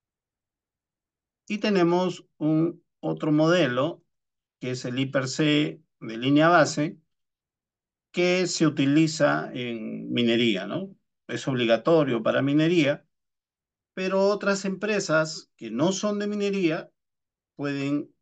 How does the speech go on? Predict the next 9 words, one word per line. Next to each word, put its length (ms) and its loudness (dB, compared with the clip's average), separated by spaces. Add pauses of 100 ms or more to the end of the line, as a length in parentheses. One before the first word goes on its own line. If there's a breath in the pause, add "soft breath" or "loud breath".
(140)
adoptar 880 0
este 320 -4
modelo 520 -2
también. 440 -12 (1120)
Hay 260 -2
algunas 520 2
empresas 880 0 (720)
que 320 -6
tienen 720 -4